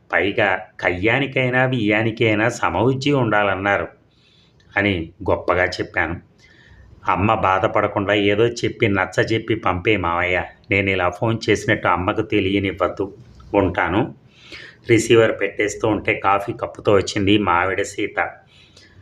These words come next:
"సంబంధం కదపడానికి మా చెల్లెలు సుబ్బు వస్తోందట." బొగ్గలు నొక్కుకుంది ఆమె.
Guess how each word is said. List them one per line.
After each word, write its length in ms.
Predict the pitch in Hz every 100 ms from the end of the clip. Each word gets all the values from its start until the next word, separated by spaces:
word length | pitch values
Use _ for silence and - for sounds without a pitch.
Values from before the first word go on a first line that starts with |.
| - - - - - -
"సంబంధం 760 | - - 87 82 90 113 127 143
కదపడానికి 600 | 135 123 135 123 123 143
మా 160 | 135 120
చెల్లెలు 480 | - 117 107 131
సుబ్బు 540 | 127 - 120 90 123 120
వస్తోందట." 600 | 107 - 113 113 110 85 - _ _ - - - - 98
బొగ్గలు 460 | 92 90 - 110
నొక్కుకుంది 600 | 101 104 - 113 104 92
ఆమె. 320 | 92 80 85